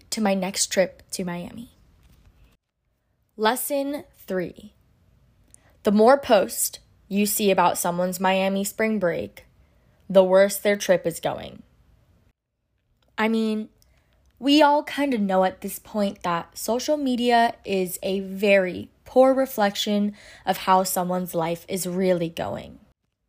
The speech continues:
When I was having my best nights in the town with my bestest of friends, I could have lost my phone for good and gone home happy. However,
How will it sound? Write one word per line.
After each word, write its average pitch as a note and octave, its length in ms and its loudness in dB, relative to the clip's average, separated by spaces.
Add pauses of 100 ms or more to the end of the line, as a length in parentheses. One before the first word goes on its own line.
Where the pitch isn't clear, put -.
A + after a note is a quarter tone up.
(360)
When G#3 140 -2
I G#3 160 2
was D4+ 160 0
having F#3+ 420 0
my E3+ 140 -4
best G3 460 -2
nights G3 320 -4
in F3 100 -4
the E3+ 60 -4
town E3+ 500 -8
with F#3+ 180 -6
my F3+ 160 0
bestest G#3+ 520 -2
of B3 100 -4
friends, - 640 -4 (720)
I C#4+ 100 4
could F4 180 -2
have F#4 120 2
lost A3+ 380 4
my B3+ 140 4
phone F3+ 280 -2
for G3 160 0
good E3+ 360 -2 (220)
and A3 300 0 (140)
gone C4+ 220 4
home B3+ 220 2
happy. A3+ 420 -6 (920)
However, A3 540 4